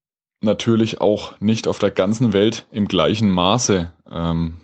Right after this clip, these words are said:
dann errichtet werden, sondern, äh, beispielsweise, weiß ich nicht, grad bei uns in Deutschland, ähm, natürlich weniger <laughs> Baumpflanzung möglich ist wie in anderen Ländern.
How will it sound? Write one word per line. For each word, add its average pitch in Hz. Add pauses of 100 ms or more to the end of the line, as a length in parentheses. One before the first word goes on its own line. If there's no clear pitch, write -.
(120)
dann 90
errichtet 92
werden, 95 (500)
sondern, 90
äh, 78
beispielsweise, 85 (800)
weiß 90
ich 90
nicht, 90
grad 92
bei 101
uns 92
in 95
Deutschland, 110 (180)
ähm, 95 (240)
natürlich 90
weniger 107 (640)
<laughs> 107 (340)
Baumpflanzung 104
möglich 107
ist 104 (420)
wie 92
in 87
anderen 95
Ländern. 78